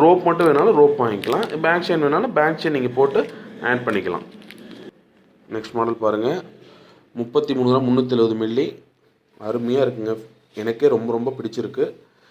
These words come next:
இந்த வீடியோ பார்க்குற உங்க ஃப்ரெண்ட்ஸ், ரிலேட்டிவ்ஸு, அவங்களுக்கு இந்த வீடியோ ஷேர் பண்ணி விடுங்க. உங்களுக்கு இந்த வீடியோ பிடிச்சிருக்கா, ஃபினிஷிங்லாம் எப்படி இருக்கு அப்படிங்கிறத கமெண்ட்ல சொல்லுங்க.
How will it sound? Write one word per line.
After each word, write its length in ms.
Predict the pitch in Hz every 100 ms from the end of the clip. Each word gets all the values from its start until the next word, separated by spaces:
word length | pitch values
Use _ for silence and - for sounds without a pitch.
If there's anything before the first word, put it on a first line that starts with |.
| - _
இந்த 120 | 120 120
வீடியோ 200 | 127 151 156 147
பார்க்குற 220 | 135 131
உங்க 140 | 127 120 120 117 113
ஃப்ரெண்ட்ஸ், 300 | 113 123 123 -
ரிலேட்டிவ்ஸு, 560 | 123 127 131 127 - 135 127 - - _ 113
அவங்களுக்கு 320 | 117 123 123
இந்த 100 | 117
வீடியோ 160 | 131 147 135
ஷேர் 200 | 123 120 123
பண்ணி 120 | 123
விடுங்க. 260 | 113 107 107 120 -
உங்களுக்கு 320 | 143 180 180 160
இந்த 80 | 143
வீடியோ 160 | 160 165 147
பிடிச்சிருக்கா, 400 | 147 147 127 135
ஃபினிஷிங்லாம் 500 | 135 147 147 139 135 117
எப்படி 200 | - 143 120
இருக்கு 240 | 120 127 123
அப்படிங்கிறத 360 | 120 120 131 123
கமெண்ட்ல 340 | 113 127 127 123
சொல்லுங்க. 320 | 110 110 104